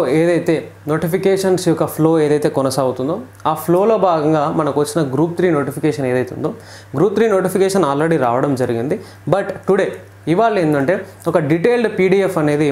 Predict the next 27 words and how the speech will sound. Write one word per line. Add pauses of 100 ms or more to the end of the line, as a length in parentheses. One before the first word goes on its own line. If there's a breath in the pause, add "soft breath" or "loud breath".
మనకు
టీఎస్పీఎస్సీ
రిలీజ్
చేయడం
జరిగిందనమాట. (260)
ఓకేనా? (360 loud breath)
మనకి
ఏదైతే (200)
గ్రూప్
టూ
నోటిఫికేషన్
రావడం
జరిగింది, (160)
త్రీ (220)
ఫోర్ (100)
and (360 loud breath)
త్రీ (340)
థర్డ్, (140)
గ్రూప్
త్రీ (120)
and
గ్రూప్
ఫోర్ (320 loud breath)
డిఫరెంట్
నోటిఫికేషన్స్
అనేవి
ఒక